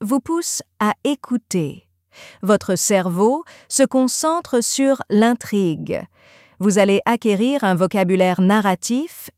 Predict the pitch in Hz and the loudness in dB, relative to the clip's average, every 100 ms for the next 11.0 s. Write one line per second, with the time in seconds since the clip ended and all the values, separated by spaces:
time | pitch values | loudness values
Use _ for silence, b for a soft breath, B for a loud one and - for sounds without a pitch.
0 | - 208 180 311 - - 269 - 190 180 | 0 2 2 -2 -4 -6 -6 -4 -4 -4
1 | - - _ 214 202 202 165 170 - - | -6 -18 _ 0 2 0 -2 -4 -8 -12
2 | - b b b b 214 202 180 220 269 | -12 b b b b 2 2 4 4 2
3 | - 233 208 214 214 214 185 196 175 302 | -4 -4 -2 -2 0 -2 -4 -4 0 0
4 | - 285 277 196 180 170 175 - 220 294 | 0 -2 -2 0 0 0 -4 -4 -4 -4
5 | - 202 - 233 233 226 240 214 190 185 | -2 -2 -2 0 0 2 2 2 0 0
6 | 190 165 147 156 - _ _ _ _ - | 0 0 -2 -8 -18 _ _ _ _ -4
7 | 302 294 392 339 254 190 160 190 185 190 | -4 -2 -2 0 2 0 0 0 2 2
8 | 196 - 240 208 180 175 220 226 262 - | 0 0 2 2 0 -2 -4 -2 -2 -2
9 | 269 - 320 - - 214 262 277 262 320 | -6 -4 -6 -6 -2 0 0 -2 -2 -2
10 | 294 202 - 233 - - 233 - 190 165 | -2 -2 0 -4 -2 -2 -2 -2 -4 -6